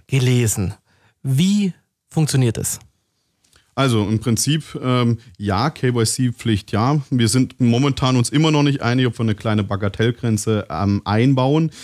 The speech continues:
Speaker 2: Aber grundsätzlich ist es so, dass
Speaker 1: Wa-, wa-,
Speaker 2: wir
Speaker 1: was heißt Bagatellgrenze?
Speaker 2: Äh, eine Bagatellgrenze wäre zum Beispiel, dass, äh,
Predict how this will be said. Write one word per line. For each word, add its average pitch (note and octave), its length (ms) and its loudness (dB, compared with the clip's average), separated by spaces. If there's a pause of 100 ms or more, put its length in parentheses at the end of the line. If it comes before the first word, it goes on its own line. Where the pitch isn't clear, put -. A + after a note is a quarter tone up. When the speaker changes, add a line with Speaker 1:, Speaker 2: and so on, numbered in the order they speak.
(240)
Speaker 2:
Aber A2+ 260 2
grundsätzlich B2+ 640 -2
ist A2+ 120 -2
es A2 200 -2
so, B2 260 -2 (260)
dass E3 220 0
Speaker 1:
Wa-, D3+ 60 0
wa-, D#3+ 100 2
Speaker 2:
wir D#3 80 0
Speaker 1:
was E3 220 2
heißt E3 200 0
Bagatellgrenze? B2+ 720 0
Speaker 2:
Äh, C3 140 2
eine C3 160 0
Bagatellgrenze C3 880 -2
wäre B2 260 0
zum C#3 160 0
Beispiel, B2 420 0
dass, A2+ 320 0
äh, G#2+ 180 -2